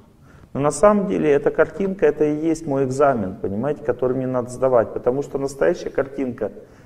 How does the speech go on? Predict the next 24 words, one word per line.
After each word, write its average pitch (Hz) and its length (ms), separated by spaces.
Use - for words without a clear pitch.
она 135 300
совсем 143 480
другая. 127 580
И 127 60
это 160 220
страшно 180 540
признать 135 540
и 123 60
понять. 117 440
Потому 147 320
что 151 160
человек 156 480
по 165 80
своей 143 240
природе, 131 580
он 127 160
совсем 139 380
другой, 143 340
не 117 80
такой, 127 340
как 135 200
мы 110 100
его 101 160
видим. 98 340